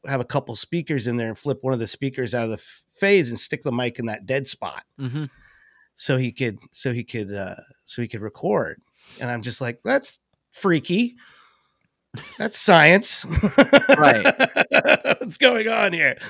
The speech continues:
Speaker 1: We try that at home." <laughs>
Speaker 2: Or if you, uh, if you put, if you face two speakers directly facing each other.
Speaker 1: Oh, yeah.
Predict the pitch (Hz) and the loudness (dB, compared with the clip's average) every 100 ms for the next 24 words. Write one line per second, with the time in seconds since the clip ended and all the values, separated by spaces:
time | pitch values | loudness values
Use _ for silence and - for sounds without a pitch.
0 | - 226 - 190 190 185 185 185 185 139 | -10 -2 4 6 6 4 4 4 4 2
1 | 120 - - - - 233 240 - - - | -2 -6 -14 -14 4 6 6 4 -4 -4
2 | 202 - 220 170 - - 131 - - - | -6 -6 -8 -10 -10 -14 -14 -16 -16 -4
3 | 139 139 - 131 127 120 120 - _ _ | -2 -2 -4 -2 0 0 0 -4 _ _
4 | _ 127 - 117 113 104 - 139 - _ | _ -10 -8 -8 -8 -8 -4 -4 -4 _
5 | _ _ _ _ _ _ _ _ 107 - | _ _ _ _ _ _ _ _ -16 -12
6 | 110 104 95 - - 151 - - - 135 | -12 -12 -16 -8 -4 -2 -4 -10 -8 -6
7 | 127 - 139 123 113 98 - - _ _ | -6 -6 -8 -8 -8 -8 -10 -12 _ _
8 | _ _ _ _ - 123 131 - 123 110 | _ _ _ _ -8 -4 -2 -4 -8 -4
9 | 123 110 92 90 - 87 85 - _ _ | -6 -6 -10 -10 -10 -12 -14 -20 _ _
10 | _ _ _ _ _ _ - 113 110 110 | _ _ _ _ _ _ -10 -6 -6 -10